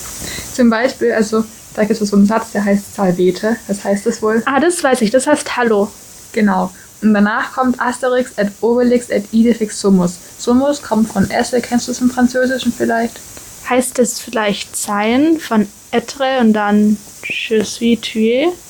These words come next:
Speaker 1: Ja.
Speaker 2: Dann
Speaker 1: Das heißt,
Speaker 2: ist es
Speaker 1: das heißt?
Speaker 2: Wir sind Asterix und Obelix und Idefix vielleicht?
Speaker 1: Ja, sehr gut. Okay, nächster Satz. Bist du bereit?
Speaker 2: Ja.
Speaker 1: Also, in Gallia vivimus.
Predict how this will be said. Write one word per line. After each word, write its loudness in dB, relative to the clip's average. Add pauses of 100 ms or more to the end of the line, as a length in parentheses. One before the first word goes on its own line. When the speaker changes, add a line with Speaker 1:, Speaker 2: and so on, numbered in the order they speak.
(200)
Speaker 1:
Ja. 0 (560)
Speaker 2:
Dann 2
Speaker 1:
Das 2
heißt, 0
Speaker 2:
ist 4
es -6
Speaker 1:
das -8
heißt? -2 (480)
Speaker 2:
Wir 4
sind 2
Asterix 2
und 2
Obelix 4
und 2
Idefix 2
vielleicht? 0
Speaker 1:
Ja, 0
sehr -2
gut. 2 (800)
Okay, 2
nächster -2
Satz. -4
Bist 0
du -6
bereit? -2 (480)
Speaker 2:
Ja. 0 (440)
Speaker 1:
Also, 2 (280)
in 2
Gallia 2
vivimus. 6